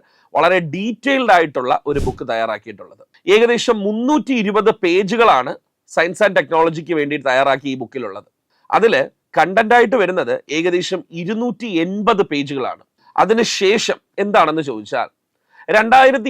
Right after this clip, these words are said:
ഇരുപത്തൊന്നിലാണ് പി എസ് സിയുടെ മാറിയ സിലബസ് വരുന്നത്. രണ്ടായിരത്തി ഇരുപത്തൊന്ന് മുതൽ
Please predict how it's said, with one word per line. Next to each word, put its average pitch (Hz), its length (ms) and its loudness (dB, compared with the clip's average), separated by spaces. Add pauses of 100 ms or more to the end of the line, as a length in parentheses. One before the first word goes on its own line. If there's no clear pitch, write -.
ഇരുപത്തൊന്നിലാണ് 214 680 2 (140)
പി 202 160 -10
എസ് 190 100 -2
സിയുടെ 196 220 2 (100)
മാറിയ 202 440 4 (100)
സിലബസ് 180 500 0
വരുന്നത്. 107 320 -8 (520)
രണ്ടായിരത്തി 247 560 4
ഇരുപത്തൊന്ന് 240 520 2
മുതൽ 156 180 0